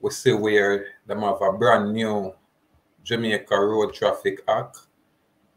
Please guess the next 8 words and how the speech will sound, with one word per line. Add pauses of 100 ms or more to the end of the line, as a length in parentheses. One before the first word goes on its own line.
where
them
bring
forward
in
a
nineteen (300)
twenty-two,